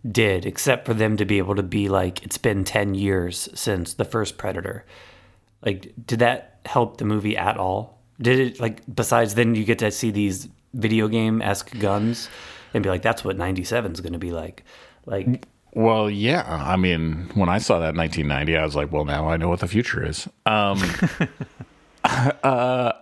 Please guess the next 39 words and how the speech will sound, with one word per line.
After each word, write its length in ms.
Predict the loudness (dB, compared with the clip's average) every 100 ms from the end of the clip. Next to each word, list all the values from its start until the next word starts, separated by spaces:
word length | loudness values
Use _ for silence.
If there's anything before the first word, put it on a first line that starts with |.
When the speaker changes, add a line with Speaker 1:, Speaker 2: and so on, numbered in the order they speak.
| -2
Speaker 2:
I, 100 | -2
th-, 280 | 0 -4 2 2 2
there's 200 | 2 4
another 340 | 4 2 0
thing 160 | 0 0
that 80 | 0
Jim 260 | 0 0
and 100 | 0
John 340 | 0 0 -2 -6 _
Thomas 300 | 0 2 2
talked 260 | 2 2 2
about 280 | 0 0 0
on 140 | -2
that 180 | -2 -2
commentary 420 | 0 0 -2 -4
track 320 | -2 0 0 -2
was 280 | -6 -4
what 180 | -2 0
they 100 | 2
were 100 | 0
saying 260 | 0 0 0
is 100 | -2
it 60 | 0
kind 220 | 0 2
of 60 | 2
allowed 560 | 2 4 2 0 0
them 540 | 0 0 -2 -2 -4 -6 _ -6
license 840 | 0 4 2 2 -2 -2 -2 -2
to 340 | 0 0 0 0
make 920 | 0 2 2 2 4 2 0 -6 -8 -14 -20 -20 -20 -20 -20 _ _ 2
L 260 | 4 4
A, 280 | 2 2 0
in, 160 | -2 -2
in 140 | -2
the 80 | -2
case 240 | -2 -2 -2
of 40 |
the 60 | -2
film 540 | 0 0 0 -4 -8